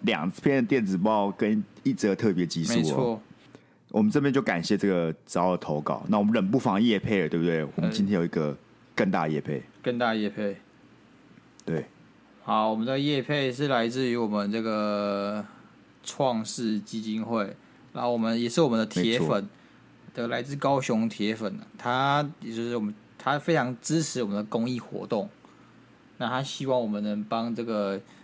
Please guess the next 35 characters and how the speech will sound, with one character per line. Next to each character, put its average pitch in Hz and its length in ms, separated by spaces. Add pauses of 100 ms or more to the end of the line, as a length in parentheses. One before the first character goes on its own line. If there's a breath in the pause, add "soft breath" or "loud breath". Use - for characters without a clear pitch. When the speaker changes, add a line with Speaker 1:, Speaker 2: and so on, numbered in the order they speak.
(260 loud breath)
Speaker 2:
创 147 280
世 135 220
基 123 160
金 123 160
会 127 180
业 113 220
配。 110 220
当 127 180
然， 120 320
这 139 80
种 123 200
公 127 260
益 127 80
活 110 180
动 113 80
我 104 60
跟 117 140
Sky 113 280
非 107 40
常 101 240
支 95 200
持， - 240
我 - 60
们 98 140
肯 - 120
定 101 120
不 107 100
会 104 100
收 104 200
任 104 80
何 95 160
钱， - 320
对 - 60
不 69 80
对？ 69 140